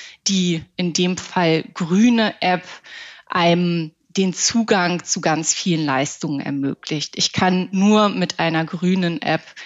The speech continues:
in die U-Bahn steigen. Ich kann nur damit überhaupt in den Wohncompound reinkommen, auch in meinen eigenen.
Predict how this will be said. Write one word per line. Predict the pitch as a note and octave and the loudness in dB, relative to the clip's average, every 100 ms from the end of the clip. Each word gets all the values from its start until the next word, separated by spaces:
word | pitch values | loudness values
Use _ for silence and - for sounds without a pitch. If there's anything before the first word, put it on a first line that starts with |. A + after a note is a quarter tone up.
| - | -8
in | F3 | -4
die | E3+ - | -2 -2
U-Bahn | A3 G#3 F#3+ F3+ | 0 2 2 2
steigen. | - F3+ E3 E3 E3 D#3 - - - | 0 2 2 2 0 -4 -6 -16 -16
Ich | - | -10
kann | - F3+ F3+ | -2 0 2
nur | F3+ | 2
damit | D3+ D#3+ F3+ G3 F3 E3 | 2 2 2 2 0 -2
überhaupt | E3 E3+ F3 E3 - | -2 0 2 0 -2
in | E3+ E3 | -4 0
den | D#3+ D#3 D3+ | 0 -2 -4
Wohncompound | D#3+ A3+ A#3+ - F#3 - F3+ E3+ E3+ - - | 2 2 2 0 -4 0 2 2 2 -2 -2
reinkommen, | E3 F3 G#3+ - F#3 F3 | 0 2 2 2 0 2
auch | - E3+ - | 2 2 2
in | F#3 F3 | -6 -2
meinen | E3 D#3 D3 | 0 0 -2
eigenen. | - E3 F#3 G3+ F#3+ F3 F3+ | 0 0 0 -2 -2 -2 -2